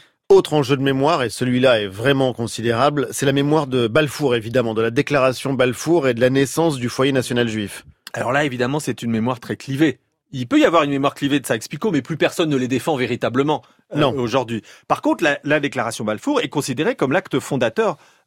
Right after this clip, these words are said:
Speaker 2: un des actes fondateurs de l'État, euh, d'Israël. D'ailleurs, c'est un discours, euh, très officiel. Si vous regardez le texte qui a été fait, là aussi pour le centenaire, qui était tout récent, hein, mille neuf cent dix-sept, deux mille dix-sept, le directeur général du ministère israélien des Affaires étrangères est très clair. Je vais vous le lire pour que vous voyez comment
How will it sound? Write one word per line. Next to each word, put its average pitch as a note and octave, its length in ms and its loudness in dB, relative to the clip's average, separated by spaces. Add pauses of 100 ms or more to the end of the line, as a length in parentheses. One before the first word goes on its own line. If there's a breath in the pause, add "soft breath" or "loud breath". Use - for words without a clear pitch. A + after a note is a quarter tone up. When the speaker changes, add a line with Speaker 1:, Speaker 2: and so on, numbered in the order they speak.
Speaker 2:
un D3+ 120 2
des C#3 160 0
actes C3+ 220 -2
fondateurs B2 420 -2
de A2+ 80 -2
l'État, A2+ 380 -4 (260 soft breath)
euh, B2 240 -10
d'Israël. E3+ 520 -2 (400 soft breath)
D'ailleurs, D#3+ 240 2
c'est E3 160 -2
un D3+ 60 4
discours, D3+ 460 0
euh, A#2 60 0
très C#3+ 260 -2
officiel. G#3+ 440 -2
Si - 140 -6
vous G3 120 -2
regardez F#3+ 480 2
le D3+ 120 0
texte - 320 -2
qui - 80 -4
a D3 40 2
été D3 200 0
fait, D3+ 180 -2
là B2+ 120 2
aussi D3 200 -2
pour C#3+ 100 -4
le B2 80 0
centenaire, A#3+ 440 -2
qui - 80 -4
était A#2 180 -4
tout A2+ 160 -6
récent, D3+ 360 0
hein, D#3+ 120 -4
mille C3+ 200 0
neuf C3 120 0
cent C3 140 -4
dix-sept, B2 440 -6 (420 soft breath)
deux A#2+ 140 -2
mille G#3+ 160 -2
dix-sept, - 420 -2 (340 loud breath)
le C3+ 100 0
directeur G#3 400 0
général E3 380 2
du C#3 80 -6
ministère C#3+ 340 0
israélien C3 380 0
des A2+ 140 -4
Affaires G#2 320 -6
étrangères A#2 420 -6
est A#3+ 60 -4
très - 160 -4
clair. A2+ 260 -4
Je A#2+ 120 -8
vais C#3+ 100 2
vous D3 140 -2
le E3+ 60 2
lire F#3+ 200 2
pour - 160 -10
que A#2+ 100 -8
vous G#2 80 -6
voyez D3+ 220 -2
comment C#3+ 280 0